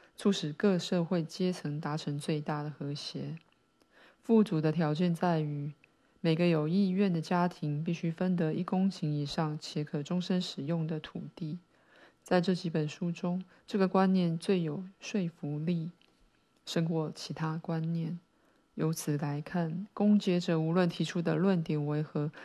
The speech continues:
实际上都是在攻击这个观念。俄罗斯的冥想雪松系列提及的另一个议题是人类的神圣本质、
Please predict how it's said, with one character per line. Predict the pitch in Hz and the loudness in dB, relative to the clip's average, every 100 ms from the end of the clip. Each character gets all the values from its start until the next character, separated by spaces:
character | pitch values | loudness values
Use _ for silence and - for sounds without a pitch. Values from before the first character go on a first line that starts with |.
| - | -14
实 | - - 175 | -8 -4 -4
际 | 196 208 | 0 0
上 | - 190 170 | 4 2 2
都 | 170 | 0
是 | 185 180 | 0 2
在 | 180 | 2
攻 | 175 185 185 | 2 2 2
击 | 185 165 147 165 | 2 -4 -6 -6
这 | - | -6
个 | 190 156 | -4 -2
观 | 160 151 156 | -2 -2 -2
念。 | 156 151 175 - _ _ _ _ _ _ _ _ _ _ _ _ _ _ _ | -4 -6 -8 -12 _ _ _ _ _ _ _ _ _ _ _ _ _ _ _
俄 | 175 | 0
罗 | 160 160 | 2 0
斯 | - | 0
的 | 160 | 0
冥 | 156 147 | 2 2
想 | 151 151 | 0 0
雪 | 160 - - | -2 -4 -6
松 | - 165 | -2 -2
系 | 170 - 180 | -2 -2 0
列 | 165 165 | 2 0
提 | - - 175 | -2 -2 0
及 | 180 170 | 2 2
的 | 175 160 - | 2 0 2
另 | 208 190 | 4 4
一 | |
个 | 175 | 4
议 | 170 180 | 4 2
题 | 165 - 143 | 0 -2 -6
是 | - - 151 - _ _ _ _ - | -4 -4 -4 -6 _ _ _ _ -2
人 | 165 170 | 2 4
类 | 202 | 4
的 | 185 160 | 4 0
神 | - 156 | 0 -2
圣 | 151 180 | 0 -2
本 | 151 143 139 | -2 -4 -6
质、 | - 147 143 139 | -8 -8 -6 -6